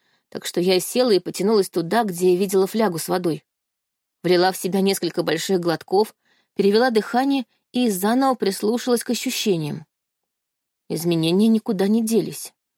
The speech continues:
не стряхнулись вместе со сном. Пустота, о которой говорила Изи. Теперь я ее чувствовала. И она пугала больше подвала, больше жутких царапин на двери. Нет,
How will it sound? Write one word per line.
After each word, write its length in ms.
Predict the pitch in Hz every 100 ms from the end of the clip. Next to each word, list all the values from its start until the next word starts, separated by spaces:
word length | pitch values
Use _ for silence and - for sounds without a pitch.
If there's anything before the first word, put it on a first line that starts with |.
| _ _ _ -
не 160 | 175
стряхнулись 640 | 170 190 196 277 285 185 -
вместе 340 | 180 214 -
со 120 | -
сном. 320 | 175 233 190 160 _ _ _ _ _ _ _ _ _ _ _ _ _
Пустота, 560 | 190 - 233 - 294 185
о 40 |
которой 460 | - 180 - 208 175
говорила 460 | 175 180 190 180 -
Изи. 320 | 208 165 151 143 _ _ _ _ _ _ _ _ _ _
Теперь 440 | - 170 - 185 208
я 260 | 180 180
ее 320 | 190 190 196
чувствовала. 680 | 196 - 190 - 196 170 165 _ _ _ _ _ _
И 80 | 190
она 240 | 185 220
пугала 540 | 220 175 175 226 208 - _ -
больше 320 | 202 208 -
подвала, 560 | 208 175 165 180 208 202 _ _ _
больше 300 | - 214 208
жутких 380 | 190 226 - 214
царапин 500 | - 190 208 240 208
на 80 | 202
двери. 340 | 196 208 208 - _ _ _ _ _ _ _ _ _ -
Нет, 520 | 202 175 135 - -